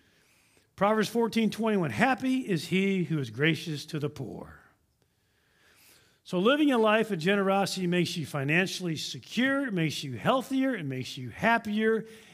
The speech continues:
And now number four, God bl-, will also bless you with spiritual,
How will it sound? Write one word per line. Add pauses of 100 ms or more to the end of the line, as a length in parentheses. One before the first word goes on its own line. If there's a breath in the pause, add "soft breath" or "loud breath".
(100)
And
now
number
four, (720 soft breath)
God
bl-,
will
also
bless
you (140)
with
spiritual,